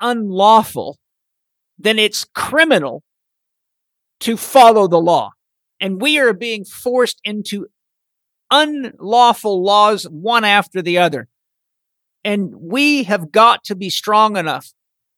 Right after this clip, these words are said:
to use our intelligence, our understanding of health and vitality to get rid of the masks. We gotta, you know,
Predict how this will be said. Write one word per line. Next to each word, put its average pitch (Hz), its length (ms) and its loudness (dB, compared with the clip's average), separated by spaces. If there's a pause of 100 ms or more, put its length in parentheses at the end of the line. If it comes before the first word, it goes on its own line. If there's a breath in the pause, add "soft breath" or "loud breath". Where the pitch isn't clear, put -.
(180)
to 175 80 -4
use 233 420 -2
our 196 180 0
intelligence, 185 680 -6
our 160 140 -6
understanding 202 680 -6
of 160 80 -10
health 180 320 -4
and 175 140 -8
vitality 165 680 -2
to 160 120 -8
get 151 320 -2
rid 202 180 -4
of 196 100 -4
the 170 100 -2
masks. 175 640 0 (300)
We 170 120 -6
gotta, 165 320 -4 (200)
you 190 120 -6
know, 175 160 -6